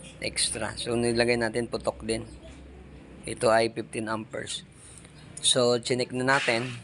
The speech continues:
Dito tayo nagsimula. So, kita nyo kung gaano na siya kagulo. So, ito yung pinaka, kung yung motor nyo ay A C one fifty na twenty sixteen model, so, pwede yung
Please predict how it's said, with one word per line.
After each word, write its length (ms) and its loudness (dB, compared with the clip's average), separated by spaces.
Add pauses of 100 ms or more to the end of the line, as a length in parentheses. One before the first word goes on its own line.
(100)
Dito 240 -4
tayo 240 -2
nagsimula. 560 -2 (1120)
So, 320 2
kita 240 0
nyo 160 0
kung 80 0
gaano 320 0
na 80 -4
siya 240 -2
kagulo. 960 0 (1200)
So, 160 -4
ito 160 -4
yung 160 2
pinaka, 480 2
kung 240 0
yung 240 4
motor 240 6
nyo 160 2
ay 160 2
A 240 4
C 400 2 (960)
one 160 4
fifty 480 0
na 160 2
twenty 240 0
sixteen 400 0
model, 440 0 (1000)
so, 160 -16
pwede 320 0
yung 480 0